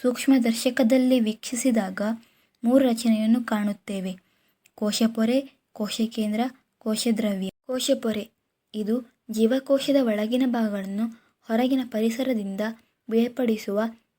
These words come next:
ಅತ್ಯಂತ ಹೊರಗಿನ ಹೊದಿಕೆಯಾಗಿದೆ. ಕೋಶಪೊರೆಯು ಜೀವಕೋಶದ ಒಳಗೆ ಹೋಗುವ ಮತ್ತು ಹೊರಗೆ ಬರುವ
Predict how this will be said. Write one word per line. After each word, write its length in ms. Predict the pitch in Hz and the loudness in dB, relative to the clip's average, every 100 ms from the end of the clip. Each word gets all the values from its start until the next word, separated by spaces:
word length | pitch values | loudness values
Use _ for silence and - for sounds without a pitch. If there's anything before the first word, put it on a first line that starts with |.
| _ | _
ಅತ್ಯಂತ 460 | 220 - 269 262 277 | -12 -6 -2 0 0
ಹೊರಗಿನ 420 | 226 214 202 220 226 | 2 0 0 -2 -2
ಹೊದಿಕೆಯಾಗಿದೆ. 800 | 208 208 220 214 202 190 190 190 _ _ _ _ | -4 -4 -4 -2 -2 -6 -8 -12 _ _ _ _
ಕೋಶಪೊರೆಯು 640 | 190 196 208 214 202 202 247 - _ _ | -8 -6 -6 -6 -4 -2 -4 -6 _ _
ಜೀವಕೋಶದ 600 | 226 240 254 262 254 254 247 | 0 2 2 0 0 2 2
ಒಳಗೆ 340 | 208 208 202 | 0 0 -2
ಹೋಗುವ 400 | 208 208 190 208 202 | -4 -4 -6 -4 -6
ಮತ್ತು 360 | 190 185 233 247 - _ _ - | -8 -10 -8 -8 -10 _ _ -4
ಹೊರಗೆ 280 | 226 254 277 | 0 4 4
ಬರುವ 340 | 226 202 196 | 2 0 -2